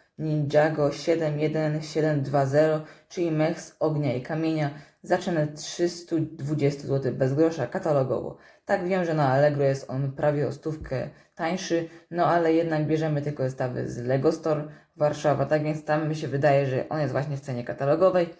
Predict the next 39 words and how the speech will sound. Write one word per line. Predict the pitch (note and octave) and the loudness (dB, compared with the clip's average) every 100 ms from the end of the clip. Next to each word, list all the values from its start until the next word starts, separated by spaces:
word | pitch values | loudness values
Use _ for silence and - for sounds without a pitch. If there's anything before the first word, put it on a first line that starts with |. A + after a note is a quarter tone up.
| - - _ - | -20 -20 _ -6
No | G3 | -6
i | F#3+ | -4
tutaj, | G3+ G3+ F3+ E3 - | -4 0 0 0 -4
mm, | D3+ D#3 D3+ D3+ D3+ D#3 D3+ - | -6 -2 0 2 2 0 -2 -6
zostaje | - G3+ F#3 | -8 -2 2
nam | D#3+ D3 | 2 2
do | |
wydania | C#3 C#3 D3 C#3+ | 2 4 2 0
tysiąc | - F#3+ E3+ E3+ - | -4 -6 -6 -8 -14
trzysta | - - F3 - - D#3+ D#3 - _ _ - | -10 -2 -2 -4 -2 -2 -2 -8 _ _ -4
dziesięć | C#3 D#3+ D#3 C3+ - - | 2 2 2 -4 -4 -14
złotych. | - A#2+ D2 - - _ _ _ _ _ _ _ _ _ _ _ _ - _ | -8 -6 -6 -12 -20 _ _ _ _ _ _ _ _ _ _ _ _ -20 _
Jeżeli | - G#3+ A3 A#3 | 2 4 6 4
chodzi | A#3 G#3+ | 4 4
o | G#3+ | 2
serię | G#3+ G3 | 2 4
Lego | F#3+ F3 F3+ | 6 6 4
Ninjago, | F3 E3 E3 D3+ | 0 2 2 2
tutaj | - - E3+ | -4 -2 0
wziąłbym | D3+ D#3+ E3+ | 2 0 0
sobie | E3 C#3+ | -4 2
jeszcze | E3 E3+ - C3 | 2 2 -2 0
Wybuch | E3+ F3 D#3+ D#3 | 0 2 0 -2
z | |
Spinjitzu | - D#3+ D3+ D#3 D#3 - D3 - - - _ | -8 -8 -4 -4 -4 -6 -6 -6 -10 -20 _
Cola | - G#3+ G3+ F#3+ | 0 4 4 2
z | |
najnowszego | F#3 F3+ - F3+ F3+ | -2 -4 -4 -6 -4
sezonu, | F3 E3+ E3 F#3 | -2 -2 -2 -2
no | F#3+ | 2
bo | |
jednak | F3 E3 C#3+ | 2 2 -2
jest | D#3+ D#3 | -4 -4
to | C3 | -2
jedyne | C3+ D3 | 0 -2
Spinjitzu, | D3 D3 C#3+ C#3+ | -4 -6 -6 -8
które | C#3 D3 A#2+ | -10 -6 -4
mi | G#2 | -2
brakuje, | A#2+ D3 E3+ E3+ D#3+ | 4 4 4 2 2